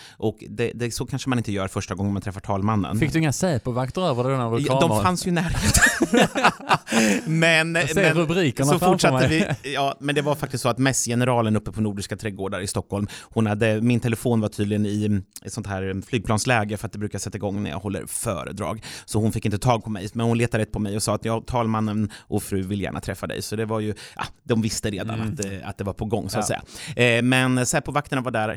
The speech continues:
Speaker 1: helt klart. Och nu hoppas vi att vi får besök i sommar, för att, eh, både, mm, Andreas och Helena är ju på, vid Åhus på sommaren en
Speaker 2: Ja.
Speaker 1: del. Och då sa jag, "Kom förbi på Eklaholm." Ja, då vill de komma förbi med lite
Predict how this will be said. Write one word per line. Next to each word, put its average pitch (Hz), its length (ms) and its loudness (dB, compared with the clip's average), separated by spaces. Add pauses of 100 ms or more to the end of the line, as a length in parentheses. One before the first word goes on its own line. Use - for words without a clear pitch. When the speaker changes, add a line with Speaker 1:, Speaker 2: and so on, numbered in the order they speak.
Speaker 1:
helt 123 160 -2
klart. 92 260 -2
Och 117 220 0
nu 139 140 4
hoppas 180 380 -4
vi - 40 -6
att 147 120 -8
vi 143 80 -12
får 165 140 -6
besök - 420 -8
i - 20 -8
sommar, 98 340 -6
för 110 240 -4 (340)
att, 101 260 -8
eh, 104 140 0
både, 110 340 -2
mm, 131 460 0
Andreas 113 540 -4
och - 60 -6
Helena 104 440 -2 (180)
är 101 120 -6
ju 101 280 -2 (220)
på, 95 360 -4 (280)
vid - 220 -8
Åhus 151 500 -2
på - 120 -10
sommaren - 340 -4
en 76 80 -2
Speaker 2:
Ja. - 60 0
Speaker 1:
del. 76 240 -8 (120)
Och - 200 -14
då - 80 -6
sa 131 100 -2
jag, 98 80 -2
"Kom 120 160 -4
förbi 127 220 -2
på 180 120 -4
Eklaholm." 117 440 -6
Ja, 110 100 -2
då 127 80 -2
vill 147 120 -2
de 147 120 0
komma 143 220 -2
förbi 113 280 -2
med 107 140 2
lite 95 240 -4